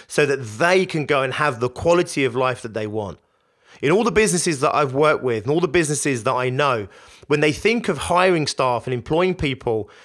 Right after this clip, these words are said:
as a transactional process, they have problems every single time. They think, "Well, you know, I get forty hours a week from them and I pay them two grand a week," or, "I get,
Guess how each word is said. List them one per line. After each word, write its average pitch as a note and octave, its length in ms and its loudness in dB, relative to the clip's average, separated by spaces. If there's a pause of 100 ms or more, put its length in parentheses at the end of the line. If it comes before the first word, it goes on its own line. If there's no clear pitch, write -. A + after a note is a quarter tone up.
as B2+ 140 -2
a C3+ 40 2
transactional C#3+ 880 0
process, C3+ 600 0 (280)
they C#3 140 0
have F3 320 -2
problems C#3 540 0
every C#3+ 320 2
single B2 360 -2
time. A2+ 340 -6 (480)
They D3+ 100 4
think, C#3+ 260 2
"Well, D#3 300 4
you E3 60 0
know, C#3+ 100 2
I E3+ 80 2
get B2+ 160 0
forty F#3+ 460 2
hours E3 280 4
a D3 60 2
week C#3+ 300 -2
from A#2+ 160 -6
them C#3+ 160 0
and C#3+ 100 0
I A#2 80 -2
pay D#3+ 280 0
them C#3 140 -2
two D3+ 220 -2
grand C3 300 -2
a B2+ 40 0
week," A2+ 280 -4
or, B2 100 -2
"I B2 40 -4
get, B2 220 -2